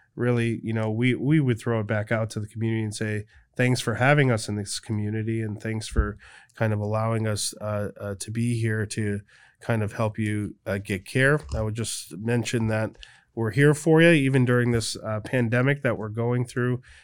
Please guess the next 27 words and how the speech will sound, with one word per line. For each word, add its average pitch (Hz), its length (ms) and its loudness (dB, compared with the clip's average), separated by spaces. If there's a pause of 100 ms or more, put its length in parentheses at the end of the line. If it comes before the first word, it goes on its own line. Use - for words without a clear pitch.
(160)
Um, 104 400 -2
and, 107 440 -4
uh, - 60 -10
uh, 104 640 -4
if - 160 -14
you 120 80 -2
have 113 140 0
any 131 200 4
question 131 440 -2
that 117 140 -2
kind 117 240 -2
of 113 160 -4 (480)
deals 120 420 2
with, 110 340 2 (300)
uh, 104 320 -2 (260)
uh, 101 280 -4
a - 80 -6
brain 123 560 2
or 110 100 0
spine 120 440 0
issue 123 440 -2
or 110 260 0 (360)
other 113 260 2
nerve 110 320 2
issue, 110 480 0 (300)
there's, 104 420 2
uh, 101 240 0